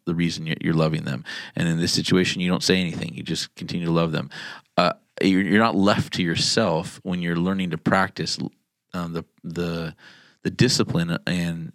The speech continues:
of listening to the Holy Spirit and his guidance in those moments, and he will speak. And so that's a, that might be a discussion in the future, but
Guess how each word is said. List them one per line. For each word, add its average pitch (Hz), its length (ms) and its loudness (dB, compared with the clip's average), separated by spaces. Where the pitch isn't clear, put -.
of 92 200 2
listening 90 420 2
to 85 100 -2
the 80 80 -2
Holy 80 220 2
Spirit 85 500 0
and 85 160 -6
his 82 160 -6
guidance 85 460 0
in 82 80 -10
those 78 160 -6
moments, 82 400 -4
and - 100 -8
he 101 160 0
will 104 420 2
speak. - 460 -2
And 90 140 -6
so 87 380 2
that's 95 280 2
a, 87 280 0
that 107 140 6
might 104 180 4
be 90 100 4
a 82 40 2
discussion 80 460 0
in - 60 -8
the - 60 -8
future, - 360 -8
but - 180 -6